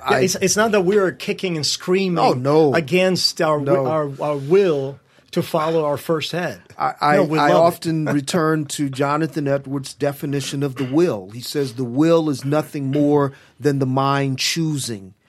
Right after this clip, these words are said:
Speaker 1: and the mind always chooses what it perceives to be of the highest good."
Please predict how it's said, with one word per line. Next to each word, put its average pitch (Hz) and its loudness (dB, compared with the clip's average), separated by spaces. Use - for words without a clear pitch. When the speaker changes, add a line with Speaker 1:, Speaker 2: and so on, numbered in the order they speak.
Speaker 1:
and 139 -2
the 135 0
mind 147 0
always 143 0
chooses 139 -6
what 131 -4
it 135 -6
perceives 143 -8
to - -12
be 135 -6
of 117 -10
the 127 -6
highest 131 -2
good." 117 -4